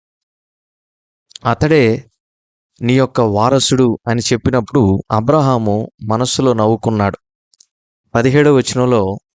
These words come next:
అబ్రహాము నవ్వినట్లుగా మనం చూస్తాం. చాలామందికి శారా మాత్రమే నవ్వినటువంటి విషయం గుర్తుంటుంది. అది పద్దెనిమిదవ అధ్యాయంలో మనం చూస్తాం. కానీ ఇక్కడ పదిహేడవ అధ్యాయంలో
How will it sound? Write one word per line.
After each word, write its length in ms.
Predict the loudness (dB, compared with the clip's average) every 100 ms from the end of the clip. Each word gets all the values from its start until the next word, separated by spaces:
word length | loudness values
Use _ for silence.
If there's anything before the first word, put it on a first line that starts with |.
| -16
అబ్రహాము 560 | -6 -4 -2 -2 -2 -4
నవ్వినట్లుగా 680 | -4 -4 -4 -4 -6 -6 -4
మనం 260 | -4 -8
చూస్తాం. 440 | -8 -12 -12 -12 -14 _ _ _ _ _ _ _ _ _ _ _ _ -4
చాలామందికి 840 | 0 2 2 2 0 2 2 2 -2 _ -6
శారా 360 | 0 2 2
మాత్రమే 540 | 2 0 0 -2 0 0
నవ్వినటువంటి 760 | 0 0 -2 -2 -2 -2 0
విషయం 400 | -2 0 -2 0
గుర్తుంటుంది. 680 | -2 0 -2 0 -2 -2 -4
అది 160 | -2 -2
పద్దెనిమిదవ 680 | -2 -4 -2 0 0 2 0
అధ్యాయంలో 600 | -2 -4 -2 0 2 0
మనం 220 | 0 -4
చూస్తాం. 460 | -4 -6 -4 -6 -8 _ _ _ _ _ _ _ -4
కానీ 180 | 0 0
ఇక్కడ 140 | 0
పదిహేడవ 720 | -2 0 2 2 2 2 2
అధ్యాయంలో 640 | 0 0 0 0 0 0